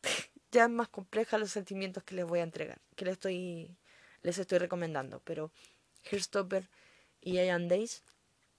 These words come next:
sin estar libres de drama, sin estar libres de, de conflictos, sin estar libres de, de problemas, son cómics que al final la sensación que te dejan es de felicidad.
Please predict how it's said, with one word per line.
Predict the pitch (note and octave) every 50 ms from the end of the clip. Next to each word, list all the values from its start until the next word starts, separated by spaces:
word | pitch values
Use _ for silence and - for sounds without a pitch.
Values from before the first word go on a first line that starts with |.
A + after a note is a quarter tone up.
| _ _ _ _ _ _ _ _ _ -
sin | - - A#3+ B3
estar | B3 - - G#3 G3
libres | G3+ G3+ G#3 G#3+ G3+ F3
de | E3 D#3+ C#3+
drama, | C#3 D3+ E3 E3+ F3 F3 F3 F3 F3 E3+ F3 E3+ D#3+
sin | - - E3+
estar | D#3+ D3+ - D3+ C#3+
libres | D3 D#3 D#3 D#3 D3+ D3
de, | - C#3+ G#2+ -
de | - - D#3 -
conflictos, | - C#3 C#3+ - - D#3 D#3 D#3 D3+ D#3 - - D#3 -
sin | D#3+ D3+
estar | D3+ - - - - -
libres | - D3 D#3 D3+ D3+ D3+ D#3 D3+ D3+
de, | D3+ C#3+ C#3 C#3+ D3 - - - - - _ _ _
de | - - D#3
problemas, | C#3 - D3+ C#3+ C#3+ D#3 E3+ G3+ A#3 D4+ - - - - _ _ - - _ _ _ _ _ _
son | - - - - F#3 F3+ F3+ F#3+ F#3+ - _ _ _ _ _ _
cómics | - G3 F3+ F3 F3 F3 F3 - - - - - _
que | - - F3+ E3+ E3+ E3+ - - _ _ _ _ _ _ _ _ -
al | - F3+ E3+
final | - - - D#3+ D#3 D#3+ D#3+ E3+ G3+ A#3 D4 D4+ _ _ _ _ _ _ _ _ _ _ _ _ _ _ -
la | - E3
sensación | - - E3+ E3 - F3 - - F3+ F3+
que | - F#3
te | F3 F#3 F3+
dejan | F#3 F#3+ F3 - G3 F3+
es | F3+ F3+ E3
de | F3+ E3+
felicidad. | - - E3 D#3 D#3 - - D#3+ C#3+ -